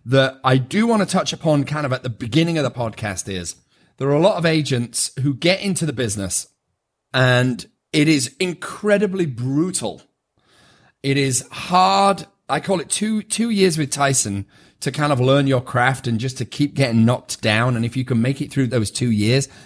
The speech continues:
chances are you might have a thriving career in real estate. Now, you, sir, are the exception to the rule because in your first year,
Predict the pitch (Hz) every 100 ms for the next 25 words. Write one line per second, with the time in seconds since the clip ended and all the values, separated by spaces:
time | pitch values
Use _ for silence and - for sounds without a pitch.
0 | _ - 208 214 180 135 123 139 143 _
1 | - 143 151 151 123 113 - 127 120 120
2 | 110 117 113 107 110 151 175 120 - 92
3 | 92 _ _ - 156 147 180 285 220 -
4 | 113 127 - 135 143 139 - 180 - -
5 | 104 104 _ _ _ - 135 127 185 127
6 | 98 117 127 147 135 127 127 214 208 180
7 | 131 139 285 156 98 175